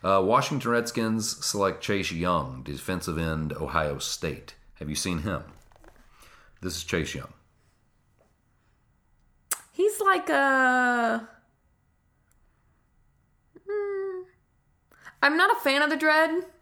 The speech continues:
Speaker 2: personally.
Speaker 1: Yeah, yeah.
Speaker 2: I don't hate it.
Speaker 1: Okay.
Speaker 2: He's probably like a seven. He's not
Speaker 1: Okay,
Speaker 2: that bad.
Speaker 1: okay.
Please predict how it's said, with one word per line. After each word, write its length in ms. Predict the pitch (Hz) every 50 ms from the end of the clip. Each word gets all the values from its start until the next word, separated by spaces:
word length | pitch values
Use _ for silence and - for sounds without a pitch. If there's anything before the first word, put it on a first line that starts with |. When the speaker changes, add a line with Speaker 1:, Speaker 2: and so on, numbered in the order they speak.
| _ _ -
Speaker 2:
personally. 560 | - 320 330 - 87 87 349 349 359 370 392 403 - -
Speaker 1:
Yeah, 80 | 85 82
yeah. 140 | 80 80 82 - - - - -
Speaker 2:
I 80 | 233
don't 160 | 226 226 220
hate 220 | 202 190 208 277 403
it. 280 | 294 254 339 - - - - _ _ -
Speaker 1:
Okay. 140 | 107 107 427
Speaker 2:
He's 100 | - -
probably 180 | - 453 339 233
like 160 | 214 196 208
a 40 | 214
seven. 420 | - - 190 170 185 208 285 339 - -
He's 120 | - 440 427
not 120 | 415 277
Speaker 1:
Okay, 20 | 113 107
Speaker 2:
that 280 | 123 - - - -
bad. 60 | - 107
Speaker 1:
okay. 260 | 110 - 107 120